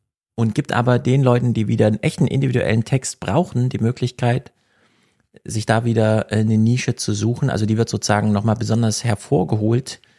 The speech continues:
dadurch, dass alles andere in so einem Massenmarkt an Text, also gerade wenn man vergleicht Journalismus,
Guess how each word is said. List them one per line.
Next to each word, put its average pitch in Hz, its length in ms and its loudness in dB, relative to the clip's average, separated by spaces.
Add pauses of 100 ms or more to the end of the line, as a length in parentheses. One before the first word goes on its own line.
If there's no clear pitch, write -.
(200)
dadurch, 110 240 0
dass - 160 -6
alles 113 240 -4
andere 123 260 -2
in - 140 -2
so 101 80 0
einem 101 100 2
Massenmarkt 110 640 0
an 98 160 0
Text, - 360 -2
also 90 120 -4
gerade 101 260 0
wenn 101 120 2
man 98 240 2 (720)
vergleicht 90 580 0
Journalismus, 120 840 0